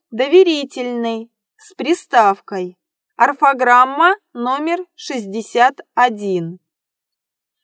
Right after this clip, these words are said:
Применяя данное правило, рассуждай так. Доходчив. «О» или «а». Это наречие.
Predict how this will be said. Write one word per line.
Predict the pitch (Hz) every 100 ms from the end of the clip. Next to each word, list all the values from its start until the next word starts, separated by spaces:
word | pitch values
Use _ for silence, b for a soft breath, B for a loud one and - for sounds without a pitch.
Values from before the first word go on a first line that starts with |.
| _
Применяя | 247 294 330 349 359 320
данное | 320 330 320 320 311
правило, | 330 349 381 311 214
рассуждай | 233 240 - 240 220 202 254 311
так. | 311 - 190 165 - - _ _ _ _ -
Доходчив. | 202 277 - 269 247 - - 202 - - _ _ _ _ _
«О» | - 233 302 403 _ _
или | - 262 285 302 311 - _
«а». | - 214 180 165 _ _ _ _
Это | - 285 453 - 202 170 _ _
наречие. | 233 302 359 320 277 240 - 240 233 233